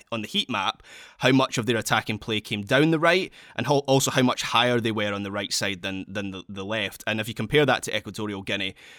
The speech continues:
they just weren't able to get forward in the way that they had been able to in the group stage. We talked about them after the group stage, how they w-, they got bodies forward quickly, how their crossing was good, and none of that really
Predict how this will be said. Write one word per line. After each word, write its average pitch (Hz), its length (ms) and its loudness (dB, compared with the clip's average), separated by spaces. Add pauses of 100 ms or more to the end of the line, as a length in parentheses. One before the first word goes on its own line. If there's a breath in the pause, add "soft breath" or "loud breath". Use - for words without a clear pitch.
(220 loud breath)
they 147 300 4
just 131 220 4
weren't 131 320 6
able 127 280 2
to 123 140 -4
get 120 240 -2
forward 123 420 4
in 123 140 4
the 123 60 4
way 120 200 4
that 117 200 -2
they 120 120 2
had 117 120 2
been 117 140 0
able 123 280 0
to 135 480 4
in 131 140 6
the 127 60 4
group 147 260 0
stage. 147 420 2
We 120 100 -2
talked 120 280 -2
about 117 160 -2
them 107 180 -2
after 143 260 2
the 139 100 0
group 147 220 0
stage, 135 360 2
how 117 160 2
they 113 100 0
w-, 110 160 -6 (400 loud breath)
they 123 240 4
got 127 240 0
bodies 113 320 0
forward 156 400 6
quickly, 160 380 2
how 123 160 0
their 101 100 -6
crossing 147 480 2
was 135 200 4
good, 135 420 4 (320 loud breath)
and 131 120 6
none 160 140 6
of 160 120 2
that 156 220 6
really 151 440 4